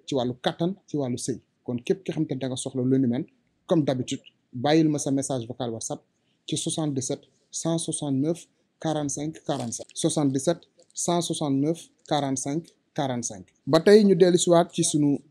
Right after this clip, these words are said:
gamme de traitement rapido extra bi nga xamante ni mooy faj lu jëm ci wàllu, euh, agrandissement de la taille du pénis. Maanaam seen awra dafa ndaw, ñooñu Yàlla mën na leen dimbale bu ñu defee consultation ci ñun, ñu xool ko.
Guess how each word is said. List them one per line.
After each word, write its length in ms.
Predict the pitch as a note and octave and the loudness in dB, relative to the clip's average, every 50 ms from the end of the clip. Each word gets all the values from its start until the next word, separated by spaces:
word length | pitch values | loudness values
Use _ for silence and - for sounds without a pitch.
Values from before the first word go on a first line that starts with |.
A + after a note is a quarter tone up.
| _ _ _ _ - | _ _ _ _ -4
gamme 360 | C3+ C#3+ D3+ D3+ D3 C#3 C3 | -2 0 0 2 2 0 0
de 140 | C#3+ C#3+ C#3+ C#3 _ | 0 -2 -4 -2 _
traitement 380 | E3 D#3 C3+ C3+ C#3 C3+ B2+ B2+ | -4 -4 -2 -2 -2 -2 0 0
rapido 340 | C#3+ C#3+ - C#3+ C3 C3+ - | -2 -2 -2 -2 -2 -2 -2
extra 400 | - C3 - - C#3+ B2+ B2 A#2+ | -2 -4 -8 -6 -6 -4 -4 -4
bi 100 | A#2+ C3+ C#3 | -4 -4 -4
nga 60 | C3+ | -4
xamante 360 | - D3+ C3+ C3+ C3 B2+ C3 C3+ | -2 -2 -2 -2 -2 0 0 0
ni 200 | C3 B2+ A#2 - _ _ _ _ _ _ _ | 2 2 0 -4 _ _ _ _ _ _ _
mooy 220 | C3+ C#3+ D3 C#3+ | -2 -2 0 -2
faj 200 | C3+ - F#3 D#3 - _ _ _ _ _ _ _ - | -2 -4 -6 -6 -6 _ _ _ _ _ _ _ -4
lu 140 | C3 C3+ C3 | -4 -2 0
jëm 180 | B2+ C#3+ C3+ C3+ | 2 0 0 0
ci 100 | C3+ C#3 | -2 -2
wàllu, 340 | C#3 C3 B2+ B2+ C3 C#3 C#3 - _ _ _ _ _ _ _ B2+ | -2 -2 0 -2 -2 -4 -4 -8 _ _ _ _ _ _ _ -4
euh, 180 | C3 B2+ B2 A2+ - | -4 -4 -4 -4 -4
agrandissement 760 | - D3+ C3+ D#3+ D#3+ D3 C#3+ C#3+ C#3 C3+ - C#3 C#3 C3+ C3 | -4 -2 -2 0 0 0 0 0 -2 -2 -2 -2 -2 -2 -2
de 80 | B2 B2+ | -4 -6
la 120 | B2 A#2+ | -6 -6
taille 180 | - B2+ A#2+ A#2+ | -4 -4 -4 -4
du 100 | B2 A2+ | -6 -6
pénis. 380 | - A2+ G#2+ G2 - - - - | -6 -8 -8 -6 -8 -8 -8 -4
Maanaam 400 | A#2+ B2 B2 A#2+ B2 C3 D3+ G3+ - _ | -4 -2 -2 -2 -2 -4 -4 -6 -6 _
seen 200 | - D3+ C#3 C3 - | -4 -4 -4 -2 -2
awra 240 | C#3+ D3 C#3 C3+ B2 | -2 0 0 0 -2
dafa 200 | C3 - - B2 | -4 -4 -6 -6
ndaw, 240 | A#2 A2 B2 E3+ - - _ _ _ _ - | -4 -2 -2 -4 -4 -8 _ _ _ _ -2
ñooñu 280 | B2+ D3 D#3 D3 C#3+ | 0 2 4 4 4
Yàlla 240 | C#3+ D3+ D3 D3 C#3 | 4 4 2 2 2
mën 120 | C3 C3+ D#3 | 2 4 4
na 80 | E3 D3+ | 4 4
leen 180 | C#3+ C#3+ C#3 | 4 4 2
dimbale 260 | B2 C3 B2+ B2 B2+ | 2 0 0 2 0
bu 100 | A#2+ C3 | 0 0
ñu 80 | D3 D3+ | 0 0
defee 240 | D3+ C#3+ - C#3+ C3+ | 0 0 -2 -2 -2
consultation 600 | - C3 C3 - C3 B2 - A#2+ A#2 - C3 A#2 | -2 -4 -2 -2 -4 -4 -4 -4 -4 -4 -6 -4
ci 100 | A#2 C#3 C#3+ | 0 0 2
ñun, 160 | C3+ B2 D3 F3+ - _ _ _ | 2 2 0 -2 -6 _ _ _
ñu 80 | C3+ C#3 | -2 -2
xool 240 | C3 - C#3+ B2+ A#2 | -2 -2 -4 -4 -4
ko. 140 | - - - | -8 -14 -18